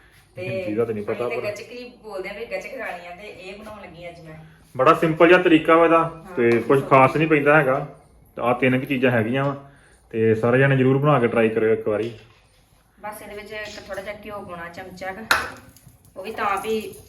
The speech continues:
Speaker 1: ਕੜਾਈ ਦੇ ਨਾਲ ਗੁੜ ਨਾ ਲੱਗੇ ਤੇ ਨਾਲ ਥੋੜ੍ਹਾ ਟੇਸਟ ਦੇ ਲਈ ਦੇਸੀ ਘਿਓ ਪਾਇਆ। ਇਹਦੇ ਵਿੱਚ ਜਿੰਨੀਆਂ ਅਸੀਂ ਗਿਰੀਆਂ ਲਈਆਂ ਵਾ, ਓਨਾ ਹੀ ਗੁੜ ਲੈ ਲਿਆ ਵਾ।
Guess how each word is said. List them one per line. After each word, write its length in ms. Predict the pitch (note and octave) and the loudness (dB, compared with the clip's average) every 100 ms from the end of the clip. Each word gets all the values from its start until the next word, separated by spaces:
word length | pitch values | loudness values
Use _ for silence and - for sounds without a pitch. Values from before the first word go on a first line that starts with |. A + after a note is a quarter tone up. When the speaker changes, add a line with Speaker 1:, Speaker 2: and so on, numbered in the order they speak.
| - | -12
Speaker 1:
ਕੜਾਈ 200 | F#3+ F#3 | -8 -8
ਦੇ 100 | F#3+ | -8
ਨਾਲ 200 | F#3+ F3+ | -10 -10
ਗੁੜ 120 | F3+ | -12
ਨਾ 140 | E3+ F#3 | -12 -12
ਲੱਗੇ 260 | F#3+ F3+ | -12 -12
ਤੇ 60 | F3+ | -12
ਨਾਲ 140 | F#3+ | -12
ਥੋੜ੍ਹਾ 180 | F3 F3 | -12 -12
ਟੇਸਟ 360 | F3 F3 D#3 D#3 | -12 -12 -14 -16
ਦੇ 120 | D#3 - - | -16 -18 -18
ਲਈ 180 | E3 D3+ C#3+ - - | -16 -16 -16 -20 -20
ਦੇਸੀ 280 | F3+ E3+ E3+ | -18 -18 -16
ਘਿਓ 120 | E3+ F#3 | -10 -10
ਪਾਇਆ। 240 | E3 D3+ - - _ - _ - _ _ - _ _ _ _ _ _ _ | -8 -12 -14 -20 _ -20 _ -20 _ _ -20 _ _ _ _ _ _ _
ਇਹਦੇ 140 | F#3+ F#3+ | -18 -10
ਵਿੱਚ 160 | B3 | -8
ਜਿੰਨੀਆਂ 440 | B3 A#3 A3 A3 A#3+ | -8 -12 -12 -8 -6
ਅਸੀਂ 260 | A#3+ A#3+ A#3 | -6 -8 -10
ਗਿਰੀਆਂ 300 | G3 G3 G3+ | -10 -6 -6
ਲਈਆਂ 240 | A3+ A#3+ | -4 -4
ਵਾ, 180 | B3+ C4 - - _ - | -4 -6 -14 -20 _ -18
ਓਨਾ 240 | G#3+ G#3+ | -10 -8
ਹੀ 60 | A3+ | -6
ਗੁੜ 180 | A3 | -6
ਲੈ 160 | F3+ F3 | -6 -6
ਲਿਆ 160 | F#3 F#3+ | -4 -6
ਵਾ। 260 | F3+ - | -6 -12